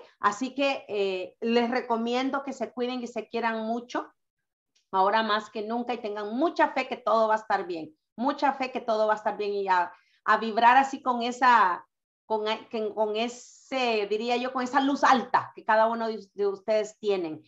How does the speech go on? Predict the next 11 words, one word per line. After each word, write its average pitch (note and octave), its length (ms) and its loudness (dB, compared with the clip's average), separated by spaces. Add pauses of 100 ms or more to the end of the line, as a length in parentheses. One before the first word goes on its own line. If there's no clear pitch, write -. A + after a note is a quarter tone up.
(380)
Eh, F#3 640 0
mm, G3+ 220 -10 (120)
eh, F3 460 -6
y A3+ 140 -2
eso A#3 160 -2
es C4+ 60 0
lo B3+ 120 0
que A#3 80 -4
les G#3+ 140 -4
quería A#3 320 -4
compartir. A#3 680 -2